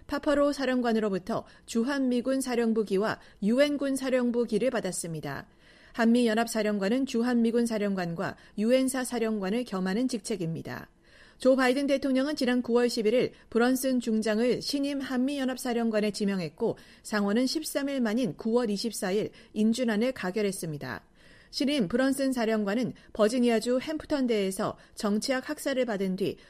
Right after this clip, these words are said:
천구백구십 년 보병 장교로 임관했습니다. 이후 웹스터 대학교에서 인적 자원 개발 석사 학위를, 미국 육군 전쟁 대학에서 국가안보 전략 연구 석사 학위를 취득했습니다.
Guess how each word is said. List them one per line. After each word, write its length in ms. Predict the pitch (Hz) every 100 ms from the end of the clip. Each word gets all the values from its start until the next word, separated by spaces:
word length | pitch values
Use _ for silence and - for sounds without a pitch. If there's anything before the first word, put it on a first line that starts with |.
| -
천구백구십 640 | 277 254 262 247 233 233
년 280 | 214 247 160
보병 440 | - 226 269 262 254
장교로 500 | 185 185 190 220 262
임관했습니다. 1000 | 214 226 240 202 170 160 147 135 113 - _ - - -
이후 300 | 202 208 247
웹스터 420 | 214 185 - 262 240
대학교에서 760 | 226 214 208 196 196 220 226
인적 420 | - 208 226 254
자원 320 | - 226 233 240
개발 320 | 208 208 208
석사 320 | 247 - 240
학위를, 420 | 233 226 185 127 - _
미국 420 | 214 233 277 285 208
육군 380 | 233 - 294
전쟁 380 | 285 269 262 254
대학에서 600 | 233 208 190 185 226 165 - - -
국가안보 540 | 240 240 277 254 247
전략 420 | 233 208 233 170 - -
연구 440 | 202 208 226 254 190
석사 360 | 294 285 277
학위를 380 | 277 240 220 262
취득했습니다. 840 | - 240 226 202 180 147 143 135